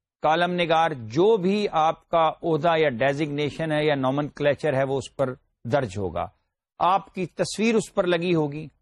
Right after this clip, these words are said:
اور جب آپ وہاں سے گزریں گے تو سیکیورٹی کا عملہ آپ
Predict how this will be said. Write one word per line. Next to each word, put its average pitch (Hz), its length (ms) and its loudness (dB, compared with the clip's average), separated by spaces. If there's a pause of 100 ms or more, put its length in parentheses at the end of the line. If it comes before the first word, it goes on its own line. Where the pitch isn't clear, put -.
(640)
اور 185 220 4 (260)
جب 180 220 0 (220)
آپ 170 160 -4
وہاں 156 280 2
سے 180 80 -2
گزریں 160 420 0
گے 156 160 0 (340)
تو 175 60 2 (100)
سیکیورٹی 185 760 0
کا 165 160 0 (120)
عملہ 151 240 0 (640)
آپ 156 220 2